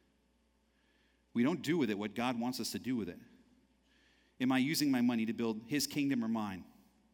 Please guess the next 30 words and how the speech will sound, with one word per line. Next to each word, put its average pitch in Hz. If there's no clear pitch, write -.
Am 120
I 131
using 147
my 143
vehicle 131
to 98
pick 135
somebody 123
up 120
to 113
bring 117
them 113
to 104
church? 101
Am 104
I 110
using 131
my 135
house 131
to 127
host 120
a -
connect 123
group? 101
Am 117
I 120
using 147
my 143
time 139
to, 131